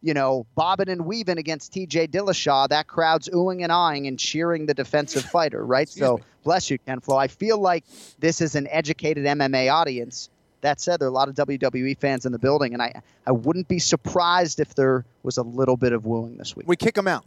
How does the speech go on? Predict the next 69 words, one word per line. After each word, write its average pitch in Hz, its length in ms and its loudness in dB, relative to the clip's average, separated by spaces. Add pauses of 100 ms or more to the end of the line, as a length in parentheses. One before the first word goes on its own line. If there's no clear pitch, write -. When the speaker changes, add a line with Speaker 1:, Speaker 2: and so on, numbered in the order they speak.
Speaker 2:
We 160 100 0
kick 208 220 -2
'em 185 80 0
out. 160 80 -4
Any 226 320 0
fan 165 420 -2
that 143 140 0
is 135 140 -2
found 160 360 0
Speaker 1:
Okay, 160 240 0
Speaker 2:
wooing, 143 280 0
Speaker 1:
that's - 120 -12
good. 135 220 0
Speaker 2:
we 151 120 2
kick - 320 -2
'em 170 140 -2
out 147 160 2
of 131 80 -6
the 131 80 -4
Garden. 113 480 -8 (460)
Speaker 1:
All 147 80 2
right, 127 120 0 (120)
yeah, 135 240 2
just - 200 -4
kick 185 200 0
'em 175 60 4
out, 160 160 2
exit 165 380 0
stage 151 400 0
right. 180 280 0
Speaker 2:
Outta 233 100 0
Speaker 1:
Go 175 120 2
Speaker 2:
here. 151 140 2
Speaker 1:
enjoy, 139 280 -2 (260)
enjoy 170 200 0
Speaker 2:
Dude, 160 100 0
Speaker 1:
the 175 40 -4
Pats 190 300 -2
game 185 180 -2
Speaker 2:
dude, 165 160 0
Speaker 1:
tomorrow. 160 120 0
Speaker 2:
you're 156 80 2
Speaker 1:
Get 165 100 2
Speaker 2:
outta 156 100 0
Speaker 1:
the 143 60 -2
Speaker 2:
here. 135 80 -2
You 135 60 -4
Speaker 1:
fuck 175 120 0
Speaker 2:
can't 165 160 -2
Speaker 1:
outta 151 260 0
Speaker 2:
woo, 110 60 -14
Speaker 1:
here. 110 140 -14
Speaker 2:
you 143 100 -2
can't 175 220 0
woo 170 220 0
in 156 60 -4
the 143 60 -4
Garden. 139 440 -2 (260)
You're 117 120 -8
outta 117 180 -6
here. 92 160 -16
Go 113 140 -8
get, 131 140 -4
go 123 80 -8
drink 127 160 -2
Speaker 1:
All 143 80 4
right, 131 180 0
Speaker 2:
some 117 100 0
beers. 98 240 -6